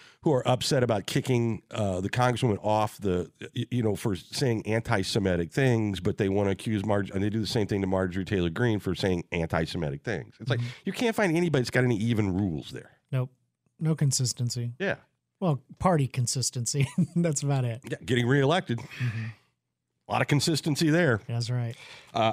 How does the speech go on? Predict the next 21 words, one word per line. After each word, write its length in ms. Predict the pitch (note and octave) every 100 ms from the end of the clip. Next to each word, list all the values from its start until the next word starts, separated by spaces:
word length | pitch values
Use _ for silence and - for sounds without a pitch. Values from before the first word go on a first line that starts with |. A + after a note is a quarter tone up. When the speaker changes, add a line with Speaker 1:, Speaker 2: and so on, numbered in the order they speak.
| -
Speaker 1:
all 200 | C#3+ C3+
right. 240 | F2 D2
What 80 | C3+
are 60 | C3+
we 80 |
gonna 120 | B2+ G#2+
do? 280 | A2+ G#2+
We 160 | G2+ G#2+
got, 260 | A2+ G#2 G#2+
uh, 180 | F2+ - -
quite 260 | - C3+
a 40 | A2
bit 120 | G#2+
to 60 | F2+
get 160 | G#2 -
to 100 | F2+
here. 400 | F#2 F2 F2 F2
Uh, 140 | F2+
my, 160 | E2+ F2+
sh-, 160 | D#2+ - _ _ -
I, 60 | -